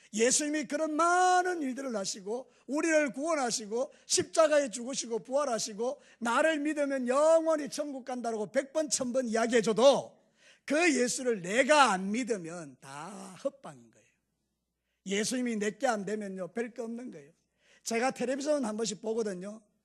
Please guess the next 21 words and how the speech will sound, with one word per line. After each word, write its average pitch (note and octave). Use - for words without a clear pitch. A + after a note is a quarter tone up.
제일 D#4+
신경질 A#3+
나는 F3+
프로그램 F3+
하나 C3+
있어요. B2+
여섯 G#3
시 D#3+
내 C3
고향. A#2+
여러분, D#4
여섯 D4+
시 C4+
내 B3
고향 C#4+
되면요, C4
밥 D4+
먹을 D#4
때가 A#3
다 -
되니까 A3+